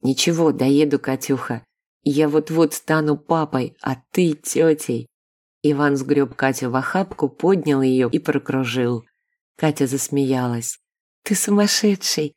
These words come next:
сказала она и предложила: "Давай немного просто посидим в машине. Или давай машину оставим и поедем на трамвае.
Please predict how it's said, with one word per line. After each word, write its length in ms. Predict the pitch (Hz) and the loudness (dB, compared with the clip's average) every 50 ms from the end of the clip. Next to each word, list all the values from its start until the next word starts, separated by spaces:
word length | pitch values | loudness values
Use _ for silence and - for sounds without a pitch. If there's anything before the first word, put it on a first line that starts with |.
| _ | _
сказала 540 | - - - - 135 127 131 131 127 127 123 | -20 -10 -4 -2 -2 0 2 2 2 4 2
она 300 | 127 127 131 147 165 170 | 2 2 2 2 2 0
и 40 | 156 | 0
предложила: 840 | - - 127 120 123 123 123 127 120 - 131 123 117 117 110 104 - _ _ _ _ _ _ _ _ _ _ _ _ _ - | -2 -2 -4 -2 0 0 0 2 0 0 2 2 2 0 0 -4 -8 _ _ _ _ _ _ _ _ _ _ _ _ _ -4
"Давай 300 | - 180 196 285 311 285 | -2 0 2 2 0 0
немного 480 | 208 175 165 160 165 175 160 - 160 | 0 0 0 0 0 0 0 -2 -4
просто 400 | 151 - - 196 208 - - - | -4 -2 -2 -2 -2 -2 -6 -8
посидим 540 | - - 147 - - - 135 131 - 151 139 | -6 -6 -6 -6 -6 -6 -6 -6 -6 -6 -6
в 40 | 139 | -6
машине. 720 | 139 139 135 - - - - 139 127 113 107 107 120 _ _ _ _ _ _ _ _ _ _ - | -8 -6 -4 -4 -4 -2 -4 -4 -6 -8 -10 -12 -16 _ _ _ _ _ _ _ _ _ _ -10
Или 540 | - - 359 294 247 240 233 226 220 214 202 | -4 -2 0 2 4 4 4 4 4 2 0
давай 420 | 196 - 202 214 214 233 247 226 | -2 0 0 0 2 2 2 0
машину 460 | 175 160 151 - - 196 180 170 170 | 0 -2 -2 0 0 0 2 0 0
оставим 460 | 170 175 - - - 277 247 202 160 175 | -2 -4 -2 0 2 2 4 2 0 -2
и 220 | - - - 277 | -4 -4 -4 -2
поедем 540 | - - 202 190 190 214 233 196 202 190 190 | 0 0 0 2 4 2 2 2 2 0 0
на 100 | 190 190 | -2 -2
трамвае. 680 | 190 - 202 202 196 185 180 165 147 139 131 - | -2 -2 -2 0 0 0 0 0 0 0 -2 -4